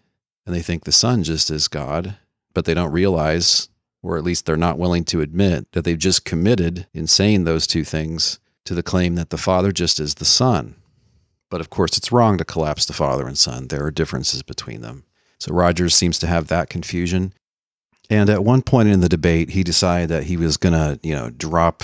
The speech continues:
some theological deepness on me. And he said, "Well, if you wanna get philosophical, what my view is, is that the Son just is the divine nature, and the Father just is the divine nature.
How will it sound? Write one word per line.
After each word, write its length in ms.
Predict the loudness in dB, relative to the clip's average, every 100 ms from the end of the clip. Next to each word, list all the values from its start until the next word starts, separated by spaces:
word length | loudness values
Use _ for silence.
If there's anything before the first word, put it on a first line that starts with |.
| -6
some 260 | -6 -4 -6
theological 920 | -4 -2 2 2 0 -6 -8 -8 -10
deepness 680 | -6 -4 -4 -4 0 0
on 280 | 0 -4 -2
me. 180 | 2 2
And 400 | 0 _ _ -4
he 40 |
said, 240 | -2 -2 -2
"Well, 560 | 2 4 4 4 0 -4
if 140 | -8
you 60 | -6
wanna 140 | -6
get 160 | -6 -6
philosophical, 1080 | -6 0 2 2 0 -4 -2 0 0 -4 _
what 140 | -10 -4
my 180 | -4 -4
view 220 | -4 -4
is, 360 | -2 -2 -4
is 140 | -6 -6
that 160 | -8
the 60 | -4
Son 380 | -2 0 0 2
just 280 | 2 2 4
is 380 | 4 2 0
the 100 | -4
divine 420 | -8 -6 -6 -4 0
nature, 600 | 0 0 -2 -4 -6 -10 -10
and 100 | -8
the 40 |
Father 480 | 0 4 4 4 0
just 380 | 0 -2 -2 0
is 380 | 4 4 2 -2
the 100 | -4
divine 360 | -4 -2 -2
nature. 560 | -2 -4 -4 -4 -6